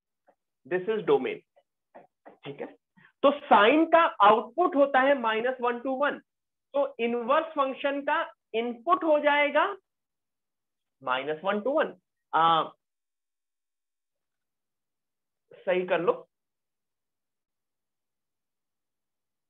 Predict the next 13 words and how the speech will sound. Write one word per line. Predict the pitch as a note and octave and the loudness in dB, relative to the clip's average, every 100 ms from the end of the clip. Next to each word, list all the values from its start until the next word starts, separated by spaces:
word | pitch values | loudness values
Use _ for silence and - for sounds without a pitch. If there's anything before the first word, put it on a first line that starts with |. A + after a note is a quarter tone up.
| _ | _
गलत | C#3 C3+ | -12 -10
लिखा | C#3 C#3 | -10 -14
था। | C3+ F#3+ - _ _ _ - - - | -10 -10 -12 _ _ _ -20 -20 -2
आ, | C3+ C3+ | 2 2
minus | D3+ F3 F#3 A3 A3+ | 2 2 4 2 2
one | A3+ A#3 | 2 2
to | C4 A#3+ | 4 4
one, | D4 F#4 - _ _ _ _ _ _ _ _ D#3+ | 4 2 -8 _ _ _ _ _ _ _ _ -8
जिसको | E3 A3 | 0 2
ऐसे | F#3 A3+ G#3+ | 2 4 2
भी | |
लिखते | A3 G#3+ A3 | 2 -2 -4
हैं, | G3+ F4+ | -4 -6